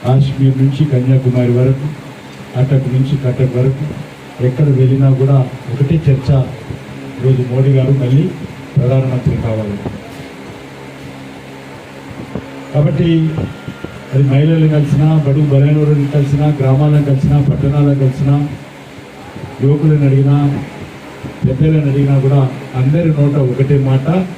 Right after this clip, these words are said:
మోడీ, మోడీ, మోడీ. కాబట్టి ఈరోజు ప్రత్యామ్నాయం కూడా లేదు. కాంగ్రెస్ పార్టీకి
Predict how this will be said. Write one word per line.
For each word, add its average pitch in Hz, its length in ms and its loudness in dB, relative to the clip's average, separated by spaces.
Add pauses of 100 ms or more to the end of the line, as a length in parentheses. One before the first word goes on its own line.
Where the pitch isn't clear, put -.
(440)
మోడీ, 131 260 2 (140)
మోడీ, 120 260 -2 (120)
మోడీ. 104 200 -6 (1400)
కాబట్టి 147 340 0
ఈరోజు 165 320 0 (1160)
ప్రత్యామ్నాయం 185 560 0
కూడా 170 180 -2
లేదు. 151 180 -2 (1800)
కాంగ్రెస్ 151 380 0
పార్టీకి 175 400 0